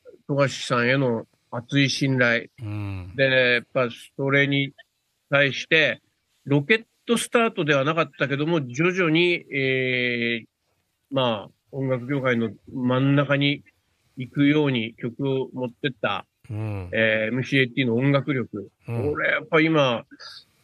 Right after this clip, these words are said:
Speaker 1: 考えてみるとすごいなと思うんですけど、
Speaker 2: うん。
Speaker 1: ただ僕これだけ今お話してますけど、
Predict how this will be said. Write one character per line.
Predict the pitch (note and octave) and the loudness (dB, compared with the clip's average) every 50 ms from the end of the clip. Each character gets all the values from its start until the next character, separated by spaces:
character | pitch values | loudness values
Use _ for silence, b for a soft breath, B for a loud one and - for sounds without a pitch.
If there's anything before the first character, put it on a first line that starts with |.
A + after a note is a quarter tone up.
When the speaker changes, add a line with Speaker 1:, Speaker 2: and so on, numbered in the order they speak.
| _ _ _ _ _ _ _ _ _ _ _ | _ _ _ _ _ _ _ _ _ _ _
Speaker 1:
考 | - C#3 C3+ C#3 C3+ | 0 2 4 4 2
え | B2+ | 2
て | A#2 A2+ | 0 -4
み | A2 | -8
る | G#2 G2 | -8 -8
と | - | -8
す | - | -6
ご | A#2+ B2 B2+ | -4 -2 0
い | B2 | 0
な | A#2+ B2 A#2+ A#2+ | 0 0 0 -2
と | A#2 | -2
思 | A#2+ A#2 B2 | -2 -2 -2
う | B2 | 0
ん | A#2+ | -2
で | A2 | -2
す | G2+ - | -4 -6
け | - G#2+ G#2 | -6 -6 -4
ど、 | G#2 B2 C3+ C3 B2 A2 | 0 2 2 2 2 2
Speaker 2:
う | G2+ | 0
ん。 | G#2 A2 A2 G#2+ G#2 G2 F#2 F2 F#2 - _ _ _ _ _ _ _ _ _ | -4 -6 -6 -6 -6 -8 -10 -12 -16 -20 _ _ _ _ _ _ _ _ _
Speaker 1:
た | A#3+ | 2
だ | G#3 | 2
僕 | F3 A3 - | 2 0 0
こ | - - | 0 0
れ | A#3+ D4 | 2 2
だ | D#4+ | 0
け | D#4 D#4 | 0 0
今 | D#4 C4 G3+ | 2 2 2
お | E3 | 2
話 | F3 F#3 F#3 F#3 - | 2 2 0 -2 -4
し | |
て | - G#3+ | -6 -4
ま | G#3 G#3 | -4 -4
す | G3 - | -4 -4
け | - B2+ | -4 -2
ど、 | A#2 C#3 C3+ C3 B2+ - | 2 2 2 2 2 -2